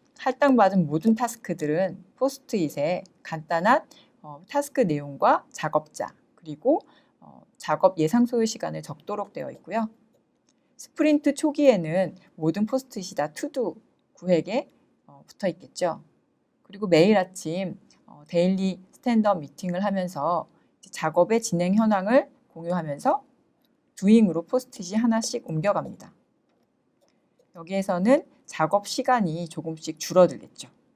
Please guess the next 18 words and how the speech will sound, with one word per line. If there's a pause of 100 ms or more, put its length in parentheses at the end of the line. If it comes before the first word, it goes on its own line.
(160)
여기서
원래
다섯
시간이
할당되었었으면 (280)
지금
남아있는
시간은 (300)
뭐
네
시간이다.
이런
식으로 (320)
업데이트를
여기서
할
수
있습니다.